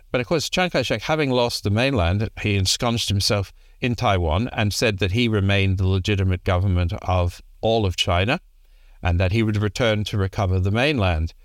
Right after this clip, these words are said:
And so that was the position of the Republic of China, or Taiwan, right up until effectively the nineteen nineties, that both countries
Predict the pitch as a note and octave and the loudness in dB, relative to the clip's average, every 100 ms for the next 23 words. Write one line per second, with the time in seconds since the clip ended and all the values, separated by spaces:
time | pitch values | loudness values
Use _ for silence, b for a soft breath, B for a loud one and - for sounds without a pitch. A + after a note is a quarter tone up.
0 | - - - C3 - F3 D#3 F3+ - E3+ | -20 -8 -6 -4 0 0 2 0 0 -2
1 | - C3+ C3 A2 D3 - B2 G#2+ G#2 G2 | -2 -4 -2 -2 -2 -2 0 0 0 0
2 | F#2+ D3+ D3 A2+ G2+ - F#2 A#2 E3 G#2+ | 0 -2 -2 -2 -2 0 0 0 0 -2
3 | G2 A2+ G2+ G2 F#2+ G2 - A2 A#2 A2 | 0 0 2 2 2 0 0 0 2 0
4 | G2 G2 F2+ - F#2+ F#2 - - G#2 G#2+ | 0 0 -2 0 -2 -2 -4 -4 -2 0
5 | G2+ G2 G2+ F#2+ G2 - F#2+ F#2+ G2+ G#2 | 0 2 2 2 0 0 0 2 2 0
6 | A2+ D#3 F2 - - - - - - - | 0 -2 -2 -6 -16 -20 -20 -20 -20 -20
7 | - - G2 - F3 - - F#2 - A2+ | -10 -4 -4 0 -2 0 -2 -2 0 -2
8 | - - | -2 -8